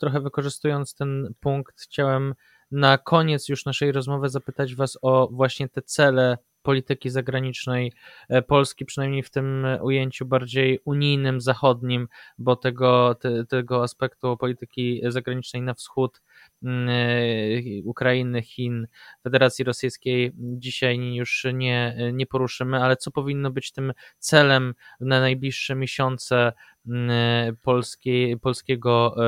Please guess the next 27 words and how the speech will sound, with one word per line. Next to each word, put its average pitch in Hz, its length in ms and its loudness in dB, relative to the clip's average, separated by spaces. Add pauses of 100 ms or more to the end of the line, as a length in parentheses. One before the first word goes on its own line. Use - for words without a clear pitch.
(140)
e, 113 60 0
rządu, 127 440 0
bo 120 440 2
Marcinie, 120 480 -4
w-, 113 40 -14 (380)
kilka - 280 -4
wątków, 123 460 -6 (360)
e, 120 260 6
poruszyłeś, 143 760 2
ale 135 160 2
wydaje 135 360 4
mi 135 100 -4
się, 131 160 -4
że, 127 320 4 (320)
e, 123 300 8
jak 123 140 6
powiedziałeś 131 400 0
o 131 40 -6
tym, 127 160 -8
że 123 80 -12
powinniśmy 123 640 -4 (120)
sprawdzać 123 580 -4
skuteczność, - 880 0 (200)
realizację 123 540 2
pewnych 120 340 -4
właśnie 120 300 -6
celów, 131 480 4